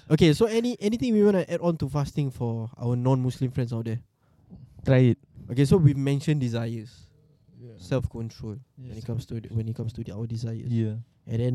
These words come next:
Speaker 1: uh, the judgmental part where,
Speaker 3: <laughs>
Speaker 1: you know, we have to refrain ourselves from speaking anything in a negative light
Speaker 3: Mm.
Speaker 1: and try to be positive on people who are actually trying.
Speaker 3: Yeah, yeah, of course.
Speaker 1: And then, um, have we talked about being self-reflective?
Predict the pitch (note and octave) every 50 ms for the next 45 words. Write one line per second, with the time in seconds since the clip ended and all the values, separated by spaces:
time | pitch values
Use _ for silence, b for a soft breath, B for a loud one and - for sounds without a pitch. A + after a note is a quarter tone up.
0 | B2+ - - A#2 A#2 A2+ A2+ A2+ A2+ A#2 A#2 - - C3 C3+ C3 C#3 C#3+ C3 C#3
1 | C#3 - - - C#3+ C#3 C#3 - D3 C3+ - - B2+ - - A#2 A#2+ A#2 A2+ A2+
2 | A2 A2+ - - F#3+ F3 C#3+ C#3+ - - - - - - _ _ _ - C3 C3+
3 | D3+ D#3+ D3+ C3+ B2+ C3 C#3+ D3+ C#3+ - C#3+ C3+ C3+ A#2 - E3+ E3 D3+ C3+ C3+
4 | - - D3+ C#3+ B2+ - - B2 A#2 A2+ A2+ - - - - - - C#3+ D3 D3+
5 | D3+ C#3 C#3 C#3 C#3 D3 C#3 C3 B2 B2 A#2+ B2 A#2+ A#2+ - C3 C3 B2+ A#2 A#2
6 | B2+ - _ _ - C3 B2+ B2 A2+ G2+ F#2+ - _ - A#2+ A2+ - C#3 C#3+ C#3
7 | - B2+ B2 A#2 - - B2 A#2+ B2+ - - B2+ - G2+ A#2 A2+ A2 A2 - _
8 | _ _ - D3 C#3+ - E3 D3 C3 B2 A#2+ A2+ A#2+ A#2+ - - B2+ A#2+ - -
9 | A2+ A2 A2+ A#2+ D3+ - - B2+ C3 B2+ B2+ B2 B2 B2+ B2 A#2 A2+ - C3+ B2
10 | A#2+ - _ _ - - - - A2+ A2+ A#2+ B2 B2 A#2+ A#2 - - A2+ A2+ A2+
11 | A2+ A2 A2 A#2 A#2 - - _ _ _ _ _ _ _ _ _ _ _ _ _
12 | _ _ _ _ - - F3+ F3+ G#3+ B3 - - G#3+ C#3+ C#3 C3 A#2+ A#2+ B2 C#3
13 | C#3 C#3+ C#3 B2+ - - - C#3 C3 B2+ A#2+ - - A#2+ A2+ - - A#2+ A2+